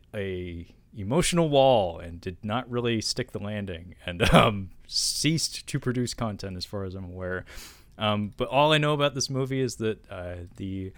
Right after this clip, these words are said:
title characters are a pair of bodybuilding brothers,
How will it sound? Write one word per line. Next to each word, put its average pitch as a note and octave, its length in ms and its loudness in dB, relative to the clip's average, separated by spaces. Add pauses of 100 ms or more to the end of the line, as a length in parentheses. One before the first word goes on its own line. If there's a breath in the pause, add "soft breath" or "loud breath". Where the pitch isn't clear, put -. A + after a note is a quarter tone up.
(300 soft breath)
title C3 280 4
characters C#3+ 720 2
are G#2+ 320 -4
a G2 60 -4
pair A2+ 280 0
of G#2 240 -4
bodybuilding A2+ 640 2
brothers, G3 640 2